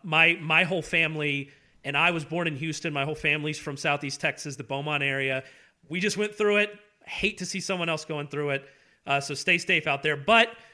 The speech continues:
unfortunately, we have to talk about some fantasy ramifications, and that is, that is the moving of the Dolphins and Bucs game back to week eleven, what had previously been their bye. You know,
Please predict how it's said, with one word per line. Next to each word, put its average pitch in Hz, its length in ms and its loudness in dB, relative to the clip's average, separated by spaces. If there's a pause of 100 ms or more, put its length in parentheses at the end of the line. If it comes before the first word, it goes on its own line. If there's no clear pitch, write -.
(120)
unfortunately, 196 580 0
we 170 100 0
have 170 120 2
to - 60 -18
talk 175 240 -2
about 151 220 -6
some 143 120 -10
fantasy 147 380 -4
ramifications, 135 920 -4 (360)
and 143 200 -4
that 156 320 2
is, 139 580 -2
that 156 220 2
is 156 200 -2
the 139 240 -6
moving 202 680 0
of 156 240 -6
the 151 80 -4
Dolphins 151 520 -4
and 131 120 -8
Bucs 143 260 -4
game 139 320 -2
back 170 300 2
to 180 80 -10
week 165 180 -4
eleven, 139 440 -4 (360)
what 160 160 0
had 151 320 -8
previously 185 540 -2
been 139 220 -6
their 127 120 -6
bye. 156 420 -4 (640)
You 233 120 4
know, 214 160 6